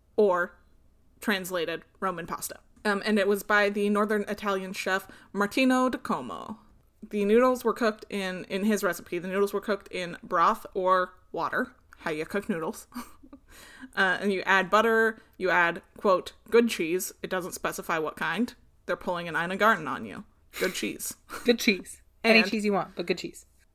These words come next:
Speaker 1: And, quote, "sweet spices." Whatever <laughs> that means. Nobody knows.
Speaker 2: Cinnamon? That's not Alfredo.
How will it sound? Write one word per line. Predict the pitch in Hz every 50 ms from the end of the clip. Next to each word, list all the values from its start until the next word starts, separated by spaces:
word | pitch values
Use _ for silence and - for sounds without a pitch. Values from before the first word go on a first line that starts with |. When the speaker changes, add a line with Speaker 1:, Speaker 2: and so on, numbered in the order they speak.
| _ -
Speaker 1:
And, | 214 196 180 185 - -
quote, | - - 202 170 135 135 - - - - - _ _
"sweet | - - - 214 175 -
spices." | - - 165 - - - - - - - - _ _ _ - _
Whatever | - - - 208
<laughs> | - -
that | - - 202 170 -
means. | 208 202 190 - - - - - - - - _ _ _ _ _ _ -
Nobody | 370 370 403 381
knows. | 415 403 - - - - _ _ _ _ _ - - - - -
Speaker 2:
Cinnamon? | - - - 170 220 320 381 403 415 - - - - - -
That's | - 185 - -
not | 277 285 285 254 247 233 - - - _ _ _ - -
Alfredo. | - 196 202 - 247 254 220 147 165 175